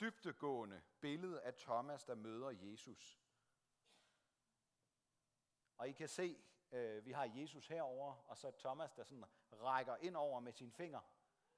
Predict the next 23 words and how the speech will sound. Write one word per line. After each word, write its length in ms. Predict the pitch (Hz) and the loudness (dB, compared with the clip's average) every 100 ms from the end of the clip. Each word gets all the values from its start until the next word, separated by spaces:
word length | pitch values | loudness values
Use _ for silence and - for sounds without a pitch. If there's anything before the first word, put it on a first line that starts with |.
| _ - | _ -12
og 120 | 117 | -6
så 200 | 139 120 | 0 0
et, 280 | 120 - - | -2 -10 -8
øh, 280 | 117 107 123 | -4 -4 -4
et 120 | 123 | -4
par 140 | - | 0
andre 220 | 127 139 | 0 0
disciple, 500 | 139 117 - 127 117 | -4 -6 -8 -10 -10
som 200 | 95 107 | -10 -12
står 240 | 104 127 117 | -6 -2 -2
bagved. 460 | 113 113 92 90 98 _ _ _ _ _ _ - | -2 -6 -8 -14 -16 _ _ _ _ _ _ -2
Øhm, 500 | 123 127 131 123 117 - _ _ _ - | 0 2 0 -2 -8 -14 _ _ _ -10
I 60 | |
kan 140 | 147 156 | -6 0
se, 180 | 202 190 | 4 6
hvordan 260 | 151 170 | 6 6
han 120 | 170 | 4
sådan 300 | 160 160 135 - _ - | -2 -6 -10 -12 _ -6
ligefrem 500 | 165 175 156 135 113 - - | -6 2 6 6 4 -12 -18
stikker 520 | - - - 170 151 147 | -10 -8 2 4 6 4
sin 300 | - 139 123 | 2 -8 -10
finger 420 | - 220 196 139 - | -6 -4 -2 -2 -4
ind 160 | 226 214 | -8 -8